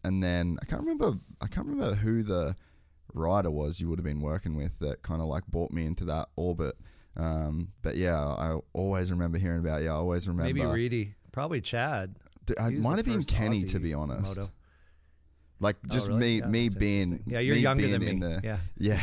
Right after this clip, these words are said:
Speaker 1: well, me being in the U S and, like, kinda actually getting to sorta, like, be around. But, um,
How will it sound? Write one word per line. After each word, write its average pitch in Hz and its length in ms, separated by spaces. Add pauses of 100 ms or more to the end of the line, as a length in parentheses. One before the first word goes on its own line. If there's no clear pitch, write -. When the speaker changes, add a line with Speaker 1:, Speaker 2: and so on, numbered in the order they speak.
(100)
Speaker 1:
well, 107 160
me 127 180
being 110 360
in 95 180
the 92 60
U 85 180
S 78 180
and, 87 120
like, - 160
kinda 85 200
actually 82 420
getting 82 280
to 87 160
sorta, 85 340 (300)
like, 85 260
be 98 160
around. 92 440
But, 87 320
um, 87 320